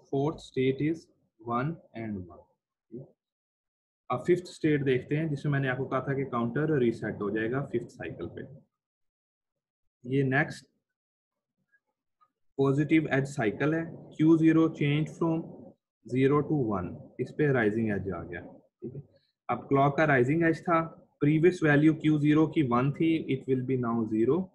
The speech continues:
और क्यू वन की प्रीवियस वैल्यू वन थी, it will also be zero। क्यों ज़ीरो हुई क्यू वन की? Because क्यू ज़ीरो complement that is used as a clock to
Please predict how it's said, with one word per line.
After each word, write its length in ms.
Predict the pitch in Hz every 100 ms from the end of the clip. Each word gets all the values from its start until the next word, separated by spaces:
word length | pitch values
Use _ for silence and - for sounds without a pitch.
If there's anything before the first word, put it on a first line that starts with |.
| _ _ _ _ _ _ -
और 160 | 135 131
क्यू 140 | 147 151
वन 180 | 165
की 120 | 160 156
प्रीवियस 300 | 156 160 -
वैल्यू 180 | 156 147
वन 220 | 135 143
थी, 180 | 147 170 151
it 120 | 135 135
will 140 | 127
also 260 | 120 - 135
be 100 | 151 156 113
zero। 200 | 101 104
क्यों 200 | - 180
ज़ीरो 200 | 175 175
हुई 120 | 180 175
क्यू 220 | - 165
वन 200 | 165 160
की? 160 | 165 175
Because 400 | 156 156 160 160 -
क्यू 200 | 156 170
ज़ीरो 200 | 170 165
complement 480 | 143 135 156 175 170 135
that 220 | 131 165
is 140 | 160 139
used 260 | 135 147 139
as 100 | 139
a 80 | 139 -
clock 340 | 123 - - - _ _ _ _ _ _ _ _ _ _
to 80 | 147